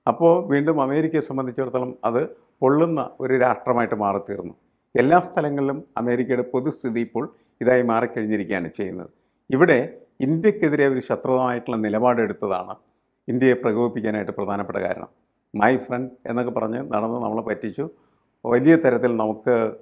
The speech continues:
ആ, ചുങ്കം ചുമത്തി, അൻപത് ശതമാനത്തിലധികം ചുമത്തി നമ്മളുടെ സമുദ്ര ഉൽപ്പന്നങ്ങളൊക്കെ കെട്ടിക്കിടക്കുകയാണ് ചെയ്യുന്നത്. നമ്മൾ അതിനെ ബദൽ മാർഗ്ഗങ്ങൾ, ആ, ആലോചിക്കുകയാണ് ചെയ്യുന്നത്.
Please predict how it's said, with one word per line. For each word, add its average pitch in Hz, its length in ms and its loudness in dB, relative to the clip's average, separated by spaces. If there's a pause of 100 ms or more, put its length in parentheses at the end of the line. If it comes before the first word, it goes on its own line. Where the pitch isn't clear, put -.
(120)
ആ, 110 300 -4 (200)
ചുങ്കം 117 360 -2
ചുമത്തി, 117 400 -6 (320)
അൻപത് 131 280 2
ശതമാനത്തിലധികം 104 920 -4 (180)
ചുമത്തി 110 380 -6 (360)
നമ്മളുടെ 127 260 4
സമുദ്ര 120 320 0
ഉൽപ്പന്നങ്ങളൊക്കെ 139 600 0
കെട്ടിക്കിടക്കുകയാണ് 123 720 -2
ചെയ്യുന്നത്. 80 360 -8 (420)
നമ്മൾ 131 360 2 (120)
അതിനെ 131 320 -2
ബദൽ 117 280 -2
മാർഗ്ഗങ്ങൾ, 104 540 -4 (140)
ആ, 90 280 -6 (400)
ആലോചിക്കുകയാണ് 113 760 0
ചെയ്യുന്നത്. 82 340 -12